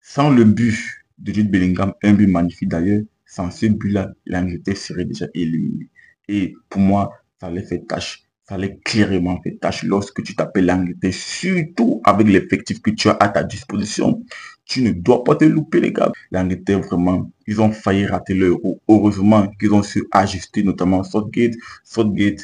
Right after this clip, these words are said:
il a su ajuster son effectif au fil de la compétition. Il a su aussi faire les bons changements. Je pense notamment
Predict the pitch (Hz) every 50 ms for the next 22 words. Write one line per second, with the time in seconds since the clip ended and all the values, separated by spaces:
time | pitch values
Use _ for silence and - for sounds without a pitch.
0 | - _ - 101 104 104 - - - - - - 101 101 101 92 85 98 104 -
1 | 104 92 87 - 90 90 - - 104 107 - _ _ - 98 90 - - - -
2 | - 120 107 85 95 87 - 95 90 85 - 98 95 104 - - - 123 123 123
3 | 120 120 - - - - _ - 110 113 113 110 110 - - - 113 104 92 -
4 | - 110 107 - - 110 104 92 87 87 92 101 117 117 - 120 - 120 110 113
5 | 117 117 113 113 98 - - 104 107 110 104 92 - 90 87 95 98 98 98